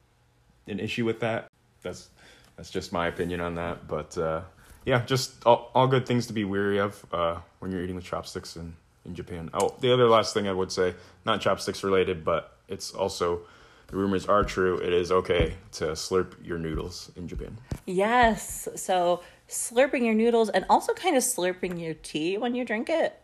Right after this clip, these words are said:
Speaker 2: If you're
Speaker 1: Oh,
Speaker 2: drinking
Speaker 1: really?
Speaker 2: it from, like,
Speaker 1: Okay.
Speaker 2: a, from, like, a cup, not necessarily, like, if you're drinking from a bottle.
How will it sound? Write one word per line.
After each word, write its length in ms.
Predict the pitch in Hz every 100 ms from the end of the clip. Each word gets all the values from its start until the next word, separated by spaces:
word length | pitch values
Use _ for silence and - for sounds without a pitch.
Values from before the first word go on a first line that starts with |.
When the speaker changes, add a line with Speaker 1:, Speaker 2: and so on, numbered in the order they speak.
| -
Speaker 2:
If 160 | 190
you're 120 | 175 165
Speaker 1:
Oh, 40 |
Speaker 2:
drinking 140 | 170 190
Speaker 1:
really? 200 | 160 98
Speaker 2:
it 120 | -
from, 120 | 180
like, 140 | 175 -
Speaker 1:
Okay. 80 | 160
Speaker 2:
a, 320 | - 185 180 _ _ _ _ _ - _ _
from, 160 | 202
like, 140 | 202 -
a 40 | 180
cup, 560 | - - 196 196 - _
not 260 | 170 160 -
necessarily, 400 | 165 - 156 147
like, 160 | 147 147
if 80 | 160
you're 80 |
drinking 320 | 160 139 143 151
from 140 | 156
a 60 | -
bottle. 500 | - - - 202